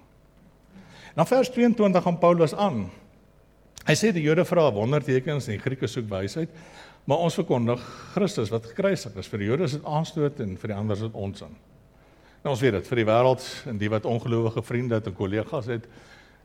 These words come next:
dink jy is baie stupid om vanoggend jou tyd hier in 'n kerk te sit en te luister na die ramblings van 'n ou man.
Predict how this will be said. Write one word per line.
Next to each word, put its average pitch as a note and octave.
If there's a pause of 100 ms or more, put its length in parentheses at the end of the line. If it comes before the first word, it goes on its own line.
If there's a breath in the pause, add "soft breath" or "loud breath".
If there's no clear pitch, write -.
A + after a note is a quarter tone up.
(120)
dink A#2+
jy A#2
is F2+
baie G#2+
stupid A#2
om F#2
vanoggend G#2
jou F#2+
tyd G2+
hier G2+
in G2
'n G2
kerk G#2+
te A#2+
sit A#2
en F#2
te G2
luister G#2
na G#2
die F#2+
ramblings G2+
van G2+
'n A2
ou G#2
man. E2